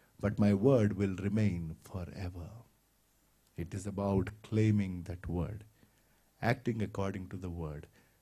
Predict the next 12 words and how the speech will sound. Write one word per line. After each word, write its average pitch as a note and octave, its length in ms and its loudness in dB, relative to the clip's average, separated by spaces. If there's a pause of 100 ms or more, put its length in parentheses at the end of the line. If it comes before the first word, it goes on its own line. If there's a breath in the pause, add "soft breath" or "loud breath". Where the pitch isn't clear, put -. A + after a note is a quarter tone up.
(480)
If G#2 200 0
you G#3+ 200 12
act G#3+ 280 12
according F3 600 10
to C#3 100 8
his A2+ 300 0
word, G#2 600 -2 (880)
you F#2+ 120 -2
will F#2+ 160 2
go A#2+ 260 6
and A2+ 220 2
see A2+ 320 -2